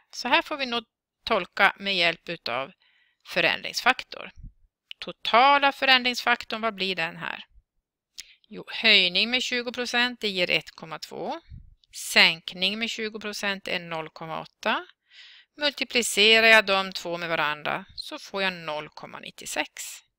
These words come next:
Och det är ju mindre än hundra procent. Så to-, ursprungspriset har med andra ord gått ner lite grann. Det har sjunkit med fyra procent.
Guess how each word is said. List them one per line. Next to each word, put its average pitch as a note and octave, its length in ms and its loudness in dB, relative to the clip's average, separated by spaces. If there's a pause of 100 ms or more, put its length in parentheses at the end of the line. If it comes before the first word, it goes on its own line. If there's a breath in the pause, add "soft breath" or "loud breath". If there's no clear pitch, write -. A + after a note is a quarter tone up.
(140)
Och A3+ 100 -14
det F3+ 60 -6
är F#3+ 80 -4
ju B3+ 80 -2
mindre G#3+ 400 -8
än F3 80 -14
hundra F3+ 340 -14
procent. - 640 -16 (520 loud breath)
Så - 240 -6
to-, - 200 -12 (280)
ursprungspriset A3 1120 -4
har G#3 120 -6
med G3 200 0
andra D#3+ 300 -2
ord - 300 -12
gått - 300 -6
ner F#3 480 -4
lite - 220 -16
grann. - 280 -14 (600)
Det D#4 120 -10
har C4 80 -10
sjunkit - 840 -8
med F#3 180 -18
fyra - 460 -18
procent. - 680 -10